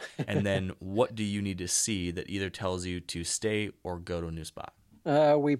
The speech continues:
Speaker 2: we probably piss off a lot of people because we're kinda
Speaker 1: <laughs>
Speaker 2: like wild banshee Indians.
Speaker 1: <laughs>
Speaker 2: Uh, we will walk through every single bit of the property. Like, I'll, I'll cover every single bit of it.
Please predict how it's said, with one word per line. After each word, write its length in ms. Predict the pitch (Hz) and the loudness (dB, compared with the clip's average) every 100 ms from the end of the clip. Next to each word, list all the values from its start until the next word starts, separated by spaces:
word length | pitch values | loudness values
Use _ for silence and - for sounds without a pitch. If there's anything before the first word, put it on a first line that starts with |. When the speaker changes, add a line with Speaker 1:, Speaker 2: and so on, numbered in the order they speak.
| - | -2
Speaker 2:
we 300 | 254 180 143 - | 2 4 4 0
probably 640 | - 165 180 196 190 180 151 254 - | -2 2 4 4 4 2 -4 -16 -2
piss 240 | 170 156 | 0 2
off 260 | 151 151 143 | 4 4 2
a 40 | |
lot 260 | 135 131 143 | 0 2 0
of 60 | 135 | -2
people 340 | 143 147 160 - _ _ | -8 -6 -10 -12 _ _
because 280 | 139 147 123 | 0 2 2
we're 120 | 135 | 0
kinda 320 | - 151 160 | 0 2 4
Speaker 1:
<laughs> 100 | 156 | 4
Speaker 2:
like 100 | 143 120 113 - | 2 0 -10 -12
wild 560 | - 143 143 147 135 | -8 2 4 4 2
banshee 440 | 127 143 143 143 135 | 2 2 0 -2 0
Indians. 460 | 147 156 160 170 - _ | 0 0 -2 -4 -12 _
Speaker 1:
<laughs> 640 | - - 170 - - - | -8 -2 -2 -2 -6 -6
Speaker 2:
Uh, 360 | 151 143 131 127 - - - - _ _ _ - | 2 4 4 2 -2 -10 -20 -20 _ _ _ -4
we 360 | 151 170 196 | 4 8 8
will 300 | 208 165 147 | 8 6 6
walk 480 | 147 143 165 165 - | 4 2 2 0 -6
through 480 | - - 156 147 139 - | -6 0 2 4 2 0
every 340 | 160 139 170 | 0 4 6
single 400 | 156 170 156 147 | 6 4 6 6
bit 220 | 131 117 139 | 4 4 4
of 100 | 135 | 4
the 100 | 120 | 2
property. 520 | 131 131 127 165 - _ _ _ _ _ _ _ _ - | -2 -4 -4 -6 -6 _ _ _ _ _ _ _ _ 2
Like, 160 | 160 | 2
I'll, 240 | - 160 170 | 4 2 4
I'll 160 | 160 170 | 2 2
cover 380 | - 170 160 | 0 0 2
every 320 | 156 151 151 143 | 0 0 0 0
single 340 | 170 156 143 | 0 0 0
bit 180 | 123 131 | 2 2
of 80 | |
it. 120 | 135 | 0